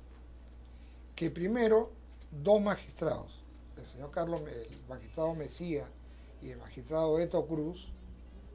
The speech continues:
Eto Cruz nacionalista, colocado por el gobierno nacionalista,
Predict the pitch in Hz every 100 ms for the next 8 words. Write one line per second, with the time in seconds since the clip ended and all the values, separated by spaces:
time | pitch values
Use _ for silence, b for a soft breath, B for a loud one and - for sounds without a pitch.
0 | - 143 147 151 147 170 156 147 139 131
1 | 131 151 151 - 127 113 117 139 139 127
2 | 120 104 117 123 135 139 127 113 - -
3 | - - - - - - 123 139 151 123
4 | 151